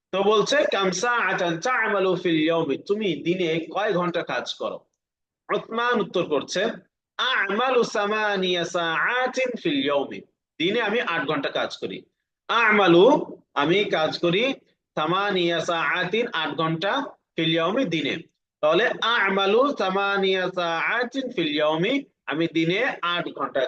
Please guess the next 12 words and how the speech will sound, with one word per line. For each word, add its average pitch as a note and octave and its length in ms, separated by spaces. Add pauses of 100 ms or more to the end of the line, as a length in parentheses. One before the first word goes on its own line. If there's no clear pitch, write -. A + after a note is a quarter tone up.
কাজ G2+ 140 (120)
করি। G2 180 (600)
ওয়া D3+ 120 (100)
কাম D4+ 200
সাআতান B3 720 (140)
তা'মালু A3 420
আনতা, D3 360 (1120)
ওয়া D#3 100
কাম A#3+ 280
সাআতান, G3 600 (320)
এবং A3 220 (160)
তুমি, F3+ 280